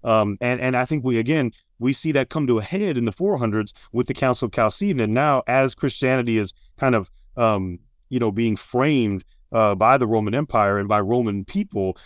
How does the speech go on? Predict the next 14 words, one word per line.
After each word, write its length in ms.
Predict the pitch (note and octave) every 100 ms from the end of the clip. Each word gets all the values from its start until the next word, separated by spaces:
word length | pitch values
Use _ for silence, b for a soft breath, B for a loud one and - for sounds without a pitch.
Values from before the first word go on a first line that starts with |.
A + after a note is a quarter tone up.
| B
that 160 | B2 B2
it 100 | A2+
also, 420 | C3+ - B2 G#2+
even 240 | C#3 B2
orthodoxy 680 | - C#3 D#3 A#2 G#2+ G#2+ B2
and 120 | G#2
what 140 | A2 A#2+
orthodoxy 480 | A2+ G#2+ G#2+ -
looks 240 | G2 C#3 -
like, 200 | G#2+ G2+
is 120 | G2+
being 220 | A2 A2+
framed 480 | - A#2+ B2+ B2+ G#2+
in 160 | G#2